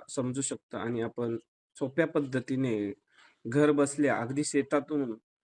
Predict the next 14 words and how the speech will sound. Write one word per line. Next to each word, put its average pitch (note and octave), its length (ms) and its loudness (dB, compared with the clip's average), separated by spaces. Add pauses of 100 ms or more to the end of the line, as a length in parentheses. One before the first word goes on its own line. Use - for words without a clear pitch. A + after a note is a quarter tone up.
(300)
आपण A#2+ 460 0
ही B2+ 160 -2
नोंदणी C3 500 6
आपल्याच C#3+ 500 0
मोबाईलवर B2 540 0
करू C3 180 2
शकतो. - 440 -12 (480)
मग C#3+ 180 2
अशा C#3+ 320 2
वेळी D#3+ 320 4
आपल्याला C#3 680 0 (720)
मराठीमध्ये D3+ 840 2
टायपिंग C#3 480 0
करण्यासाठी C#3 800 0